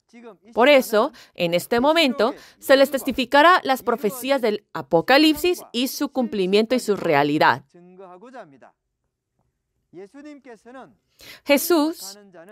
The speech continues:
ha dicho que los que entran al cielo son los que guardan las palabras de Apocalipsis sin añadirla.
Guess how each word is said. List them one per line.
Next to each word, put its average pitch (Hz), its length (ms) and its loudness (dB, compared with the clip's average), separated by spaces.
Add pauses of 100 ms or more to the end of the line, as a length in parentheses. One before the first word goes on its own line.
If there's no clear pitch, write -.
(220)
ha 339 140 2
dicho 294 580 0 (260)
que 254 120 4
los 262 260 2
que 233 180 0
entran 339 580 0
al 190 180 0
cielo 220 480 2
son 349 280 -4
los 403 240 -4
que 233 140 -2
guardan 226 460 2
las 233 140 -4
palabras 180 500 0
de 226 60 0
Apocalipsis 185 600 -6
sin 196 240 -6
añadirla. 156 840 -2